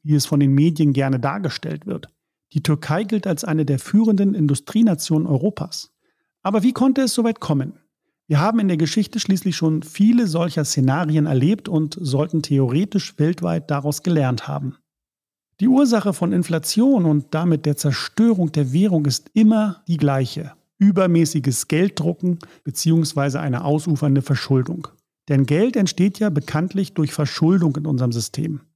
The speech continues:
Die Türkei leidet aktuell unter einer schwächelnden Landeswährung, der Lira. Das ist bekanntermaßen ja auch eine Fiat-Währung. Allein seit Jahresbeginn hat diese um sechs Prozent abgewertet. Der aktuelle Kurs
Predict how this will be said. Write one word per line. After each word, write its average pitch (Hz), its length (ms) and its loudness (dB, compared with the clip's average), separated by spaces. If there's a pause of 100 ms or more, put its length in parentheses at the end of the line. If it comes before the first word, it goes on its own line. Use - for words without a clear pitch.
(420)
Die 220 60 2
Türkei 214 360 2
leidet 214 540 0
aktuell 175 440 0
unter 170 240 0
einer 147 200 2
schwächelnden 165 420 2
Landeswährung, 143 800 2
der 147 260 0
Lira. 143 560 0
Das - 80 -20
ist 160 140 -4
bekanntermaßen 147 640 0
ja 139 80 2
auch 156 100 -4
eine 147 120 2
Fiat-Währung. 139 840 0 (540)
Allein 160 260 0
seit 180 160 0
Jahresbeginn 175 720 0
hat 156 160 -4
diese 160 220 0
um 147 160 2
sechs 147 200 -2
Prozent 139 440 -4
abgewertet. 127 880 -8 (260)
Der 156 100 -4
aktuelle 151 320 -2
Kurs 180 420 -2